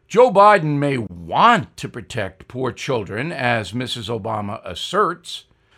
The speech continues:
but in eight years as vice president, what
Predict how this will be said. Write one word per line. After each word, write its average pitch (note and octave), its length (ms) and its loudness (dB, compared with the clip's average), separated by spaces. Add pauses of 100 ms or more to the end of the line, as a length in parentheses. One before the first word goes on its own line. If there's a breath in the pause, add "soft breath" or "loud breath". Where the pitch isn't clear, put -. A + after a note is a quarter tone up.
(120)
but D3+ 160 4
in D3+ 140 2
eight F3 280 -2
years G3 440 0
as B2 140 -6
vice D3+ 300 0
president, G#3+ 600 -2 (500)
what D#3 680 -2